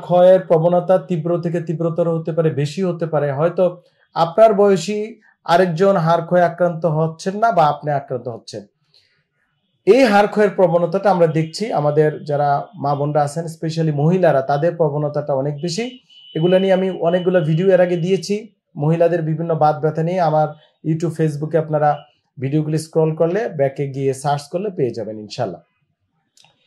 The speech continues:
প্রধানত হাড় ক্ষয় হওয়ার যে কারণগুলা, তার মধ্যে অন্যতম কারণ আমরা যেটা দেখি, বিভিন্ন ভিটামিন, ভিটামিন and minerals deficiency। আমাদের দেশের মানুষ, আমরা বিভিন্ন খাবার খাই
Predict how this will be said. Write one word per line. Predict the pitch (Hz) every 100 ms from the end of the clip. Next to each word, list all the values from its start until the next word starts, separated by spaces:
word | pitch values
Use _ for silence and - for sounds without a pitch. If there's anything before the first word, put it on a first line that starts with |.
| _ _ _ _ _ _ _ _ -
প্রধানত | 170 196 269 277 247
হাড় | 170 175 180 175
ক্ষয় | 185 180
হওয়ার | 151 147 151 127
যে | 143
কারণগুলা, | - 131 131 143 127 123 135 - _ _ _
তার | 147 147
মধ্যে | 143 139 127 190 - -
অন্যতম | 165 226 269 262 170 160
কারণ | 147 156
আমরা | 151 131 131
যেটা | 135 160
দেখি, | 135 143 151 233 262 _ _
বিভিন্ন | 120 156 185 175 151
ভিটামিন, | 160 175 196 202 127
ভিটামিন | 151 160 226 214 127 - _ _ _
and | 170 175 165
minerals | 185 196 202 - - - 131
deficiency। | 156 151 - 143 120 - 101 - _ _ _ _
আমাদের | - 190 208 208
দেশের | 220 226 208
মানুষ, | 180 185 180
আমরা | 175 180
বিভিন্ন | 160 156 170 175
খাবার | 160 143 160
খাই | 156 151 151 151 156